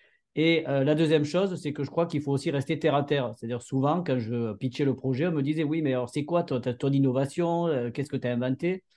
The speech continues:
J'ai dit, « Mais moi, j'ai pas inventé d'atomes parce que il y en a déjà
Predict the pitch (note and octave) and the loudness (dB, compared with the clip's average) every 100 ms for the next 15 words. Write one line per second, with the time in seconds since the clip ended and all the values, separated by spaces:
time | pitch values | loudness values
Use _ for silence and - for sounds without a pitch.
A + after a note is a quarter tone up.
0 | _ _ _ B2+ D3 A2+ D3 D3 D3 D3+ | _ _ _ -4 -2 0 0 0 0 0
1 | C3+ C3+ C3 D#3 G3 D#3 A#2+ - - B2+ | 0 0 0 0 -2 -2 -4 -6 -6 -4
2 | A#2+ A2 A#2+ C3 B2+ C3+ D3 | -2 -4 -2 0 0 0 0